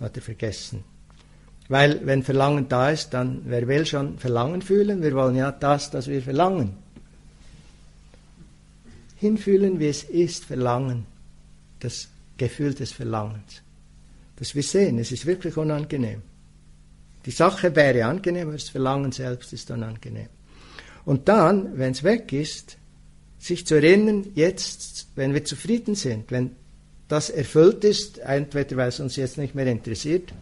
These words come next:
oder weil wir's gerade gehabt haben, zu sehen, wie es jetzt ist.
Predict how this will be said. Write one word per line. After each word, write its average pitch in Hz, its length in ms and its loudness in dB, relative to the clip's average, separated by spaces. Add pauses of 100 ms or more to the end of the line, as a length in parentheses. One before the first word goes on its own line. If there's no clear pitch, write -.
(720)
oder 139 380 0
weil 127 260 0
wir's 127 300 -4 (380)
gerade 139 400 2
gehabt 127 440 -2
haben, 170 400 -2 (540)
zu - 140 -8
sehen, 175 540 2 (100)
wie 151 100 -2
es 156 100 -4
jetzt 240 340 -4
ist. - 360 -14